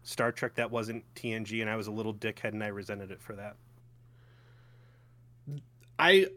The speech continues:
Speaker 2: call this, uh, this last piece before we get into the awards, the Tale of Two Shows, which is, I feel like seasons one through three are dramatically different than seasons four through seven. That seasons one through three reflect,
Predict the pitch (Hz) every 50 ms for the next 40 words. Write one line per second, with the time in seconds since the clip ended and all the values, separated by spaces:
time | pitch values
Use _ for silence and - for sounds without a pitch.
0 | - 175 147 - - 190 185 190 185 180 180 - 151 170 156 - - - - -
1 | 147 135 120 107 104 95 - - - 127 120 117 - 123 117 117 - 120 117 131
2 | 123 123 127 - - - - - 120 110 117 117 117 113 - 127 113 110 104 110
3 | 113 110 107 - 113 110 107 101 101 107 110 107 104 110 - - - 110 117 -
4 | 127 123 120 117 113 117 - - 120 110 - - - 104 107 107 117 123 123 -
5 | - - - - - 117 113 117 - 120 113 110 107 - - - - - - 127
6 | 127 120 147 156 143 131 120 - - - 131 127 131 123 113 107 117 113 110 120
7 | 117 123 131 117 117 117 123 110 113 120 120 123 120 - - - 113 110 110 101
8 | 101 107 - - - _ - - - - - 120 - 131 123 120 117 113 120 131
9 | - - 135 107 95 110 110 - - 131 123 117 120 - - - _ - - -
10 | - - - 123 120 113 113 - 131 113 113 110 98 - - 113 113 110 110 113
11 | 113 104 - - 113 104 101 117 135 131 - _ _ - - - - - - -
12 | - - - - - - - _ - 143 131 - - 165 143 156 156 139 120 117
13 | 120 123 120 123 127 - - 139 127 120 120 117 117 - 123 117 120 120 117 120
14 | 117 120 117 117 - - 127 117 113 117 - -